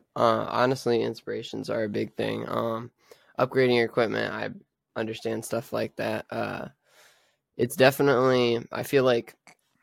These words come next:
uh, starting out young or early in your career, you feel like, uh, equipment is one of the most important things, but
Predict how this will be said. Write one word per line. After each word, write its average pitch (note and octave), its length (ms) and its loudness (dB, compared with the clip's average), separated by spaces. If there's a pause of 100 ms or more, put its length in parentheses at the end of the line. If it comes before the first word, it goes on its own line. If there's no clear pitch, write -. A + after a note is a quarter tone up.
(140)
uh, A2+ 240 -2
starting B2 460 2
out A#2 280 -2 (480)
young A2+ 800 0
or A2+ 180 0
early A2+ 640 0
in A2 140 -2
your A2+ 120 -2
career, A2 460 -4
you A2 120 -2
feel A2 240 -2
like, - 560 -2
uh, - 380 -4
equipment G#2 480 -2
is G#2+ 140 -4
one A2 100 -2
of G#2+ 60 -4
the G#2+ 60 -4
most G#2+ 280 -4
important G#2+ 480 -6
things, A2 440 -6
but F#2+ 340 -6